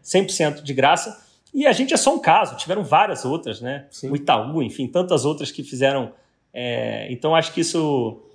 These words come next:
Speaker 1: a gente talvez seja um presente, né? Embora a crise tenha sido muito dura, né? Um custo humano terrível, mas talvez um dos presentes seja tocar mais o nosso coração pra gente tá um pouco mais conectado, né? Entender que, na verdade,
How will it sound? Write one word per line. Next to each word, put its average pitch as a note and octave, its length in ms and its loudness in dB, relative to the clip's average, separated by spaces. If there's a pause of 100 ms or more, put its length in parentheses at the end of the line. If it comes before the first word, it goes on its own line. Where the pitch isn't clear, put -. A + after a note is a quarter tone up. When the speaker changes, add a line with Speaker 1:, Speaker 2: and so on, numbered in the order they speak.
(320)
Speaker 1:
a C3 100 0
gente D3+ 300 -4 (400)
talvez E3 260 4
seja F#3 240 0
um F#3 100 0
presente, D#3 560 2
né? B2+ 200 0
Embora C3 260 4 (220)
a B2 80 -4
crise C3+ 340 -4
tenha B2+ 240 -2
sido B2 340 -8
muito E3 460 -2
dura, C3+ 380 0
né? B2 120 -2
Um B2+ 80 -4
custo D3 320 -6
humano C#3 320 0
terrível, C3+ 520 -2 (440)
mas C#3 140 -2
talvez D#3 320 2
um E3+ 100 0
dos D#3 120 -4
presentes D3 480 2
seja D#3 440 2 (520)
tocar D#3+ 360 6
mais D3+ 240 2
o D3 60 -4
nosso D3 240 0
coração C#3+ 480 2
pra D3 160 -2
gente C#3 540 -4 (200)
tá E3 80 4
um D#3+ 100 2
pouco A3 220 4
mais G3 200 4
conectado, D3+ 680 0
né? B2+ 260 -4
Entender E3 500 4
que, F#3 120 -4
na E3 140 2
verdade, C#3+ 520 2